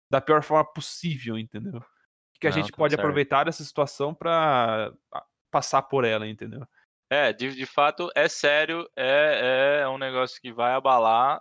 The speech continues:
Speaker 2: e todo mundo tem que se ligar e buscar um jeito de,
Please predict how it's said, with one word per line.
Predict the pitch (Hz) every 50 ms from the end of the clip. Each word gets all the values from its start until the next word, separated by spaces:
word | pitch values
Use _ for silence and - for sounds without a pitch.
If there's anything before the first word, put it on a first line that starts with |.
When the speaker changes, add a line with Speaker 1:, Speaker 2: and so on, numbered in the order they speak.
| - _
Speaker 2:
e | - 139 131 131 135 135 139 139 139 143 143 143 143 143 - _
todo | - 143 139 147
mundo | 143 135 135 139 139 139
tem | - 135 135 143
que | - 143 143 147 147 147 147 147 147 147 147
se | 143 - - - 143
ligar | 147 147 143 127 131 127 123 127 131 135 147 156 165 - -
e | 143 143
buscar | 135 131 143 143 - - - - 131 127 131 135 139
um | 147 151 151 156 156
jeito | 135 131 131 135 139 139 - - 143
de, | 139 139 143 147 151 147 139 117